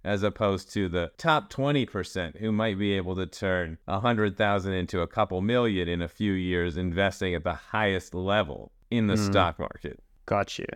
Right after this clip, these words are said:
Speaker 2: So it's a safer bet, doesn't require as much kind of understanding of an ever-changing market,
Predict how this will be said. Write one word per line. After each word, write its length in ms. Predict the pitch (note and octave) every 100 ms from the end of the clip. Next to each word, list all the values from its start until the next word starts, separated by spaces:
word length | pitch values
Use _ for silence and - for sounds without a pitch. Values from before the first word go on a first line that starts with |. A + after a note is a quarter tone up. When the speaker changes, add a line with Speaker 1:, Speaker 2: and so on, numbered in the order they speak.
| -
Speaker 2:
So 220 | - A2
it's 200 | G#2+ -
a 320 | G#2 G2+ F#2+ -
safer 460 | - - A#2 A2+ A2
bet, 380 | F#2 G#2 G2+ G2+ - - - -
doesn't 340 | A2+ A2 G#2+
require 500 | G#2 G#2 - G#2 G2+
as 160 | G2 F#2
much 540 | G2+ G2+ G2+ - - - _ -
kind 140 | G#2+
of 80 | G2+
understanding 760 | G#2 G2 F#2 - G2+ G2 G2
of 100 | F#2
an 140 | F#2+ F#2
ever-changing 720 | G2+ G2 - G2+ G2 F#2+ F#2+
market, 560 | G2 G2 - G2+ F2+